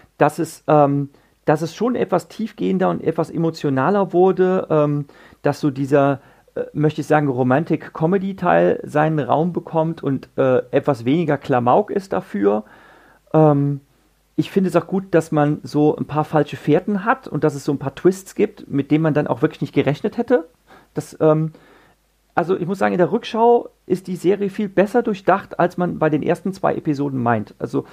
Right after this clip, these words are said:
ich muss sagen, man muss so sich bis zur dritten Episode Zeit lassen, um mit der Serie ein bisschen warm zu werden. Äh, ich fand's gerade in der ersten Episode noch ein bisschen arg überzogen. Liegt aber auch daran,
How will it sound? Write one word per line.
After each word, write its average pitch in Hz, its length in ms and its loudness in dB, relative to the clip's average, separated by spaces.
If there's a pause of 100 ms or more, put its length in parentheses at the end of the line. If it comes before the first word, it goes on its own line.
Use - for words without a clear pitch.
(160)
ich - 60 -8
muss 170 120 -2
sagen, 185 220 4
man 170 120 2
muss 208 200 0
so 214 280 4 (760)
sich 143 220 -6
bis 214 140 -2
zur 208 120 -4
dritten 202 280 -4
Episode 175 440 0
Zeit 165 360 0
lassen, 175 340 -2
um 165 120 -2
mit 160 120 -2
der 156 100 2
Serie 156 260 2
ein 160 60 0
bisschen 147 280 -2
warm 139 240 2
zu 123 200 -4
werden. - 420 -4 (120)
Äh, - 140 -8
ich - 140 -10
fand's 190 320 -2 (240)
gerade 139 400 0
in 185 60 2
der 160 140 4
ersten 185 200 0
Episode 156 400 -2
noch 143 120 -2
ein 143 80 -2
bisschen - 300 -4
arg 120 240 -2
überzogen. 123 580 -2 (360)
Liegt 208 360 0
aber 185 160 2
auch - 120 -2
daran, 190 440 0